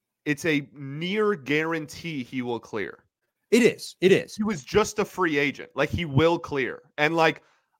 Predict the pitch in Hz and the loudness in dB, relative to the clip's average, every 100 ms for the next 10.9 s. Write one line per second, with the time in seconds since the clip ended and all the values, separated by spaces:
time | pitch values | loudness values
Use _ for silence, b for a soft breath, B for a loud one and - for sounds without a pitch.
0 | - 170 175 226 269 - 180 135 120 101 | -4 -2 0 0 -2 2 2 4 2 2
1 | 101 151 _ - 147 185 180 165 - 165 | 0 -4 _ 2 4 4 0 -4 -2 -2
2 | - 120 113 139 143 147 - 139 170 220 | 0 0 0 0 -6 -8 -6 -6 -6 -8
3 | _ 170 240 269 190 - 165 175 226 151 | _ -2 2 2 -2 -2 4 6 4 0
4 | 117 110 160 180 196 185 190 214 180 208 | -2 -4 0 2 2 2 0 2 2 0
5 | 180 202 196 190 180 185 185 175 - 196 | -2 -6 -4 -6 -2 -2 -2 -6 -6 -4
6 | 165 131 b b b - 151 143 156 - | -2 -4 b b b -2 0 2 -2 -4
7 | 165 147 123 143 147 143 - 139 147 135 | -10 -10 -4 2 2 2 -8 -4 -2 0
8 | 143 135 131 127 127 123 117 - 123 117 | 2 2 2 2 2 -2 -6 -4 -4 -4
9 | - 160 131 117 113 117 123 113 120 120 | 2 2 4 -2 -2 -6 -8 -10 0 0
10 | 104 113 113 - 107 110 95 - _ | 2 -2 -4 -10 -10 -4 -4 -6 _